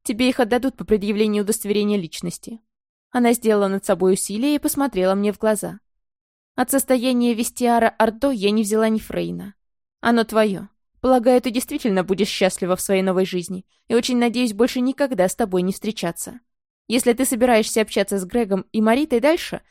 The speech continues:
пожалуйста, делай это так, чтобы я тебя не видела». Мама развернулась и направилась к дверям, на пороге бросив через плечо: «Хотя с высокомерием, присущим всем магам, не сомневаюсь, что ты скоро вообще о них не вспомнишь».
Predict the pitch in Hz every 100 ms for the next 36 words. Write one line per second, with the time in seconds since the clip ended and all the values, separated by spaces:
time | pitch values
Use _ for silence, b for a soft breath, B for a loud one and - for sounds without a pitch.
0 | _ - 262 240 233 254 233 381 277 196
1 | 190 190 - 190 202 196 185 190 196 190
2 | 175 175 175 - _ _ _ _ _ _
3 | _ 214 196 196 196 196 185 190 240 -
4 | 294 294 226 202 220 226 - 226 170 160
5 | - _ _ 240 233 269 302 226 190 220
6 | 202 208 190 - 202 - 170 - _ _
7 | _ _ _ _ _ - 214 185 - 208
8 | 214 208 208 196 185 190 190 214 - 185
9 | - 190 190 240 233 170 - _ - 269
10 | 294 269 277 330 262 - 202 202 - 226
11 | 220 233 240 - 180 165 180 - 196 -
12 | 185 175 175 -